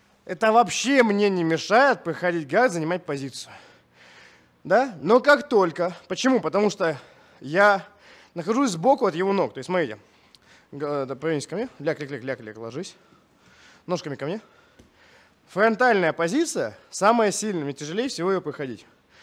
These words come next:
Чтобы её ослабить, я захожу сбоку, да, и он вынужден закидывать сюда ноги в боковую позицию. Она как бы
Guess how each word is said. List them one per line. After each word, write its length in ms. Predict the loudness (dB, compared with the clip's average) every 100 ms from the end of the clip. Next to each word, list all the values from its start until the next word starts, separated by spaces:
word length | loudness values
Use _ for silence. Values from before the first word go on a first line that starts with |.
| -20 -20 _
Чтобы 280 | -8 -2 2
её 120 | 4
ослабить, 460 | 4 0 -2 -2 -6
я 120 | -6
захожу 360 | -6 -6 -4
сбоку, 440 | -4 -2 0 0 0
да, 160 | 2
и 60 | 4
он 140 | 4
вынужден 360 | 2 2 2 0
закидывать 360 | -6 -8 -8 -6
сюда 160 | -6
ноги 240 | -4 -4 -4
в 40 |
боковую 320 | -6 -2 -2
позицию. 480 | 0 -4 -4 -10 -18 _ -20 -20 _ 0
Она 180 | 4 4
как 80 | 2
бы 240 | -2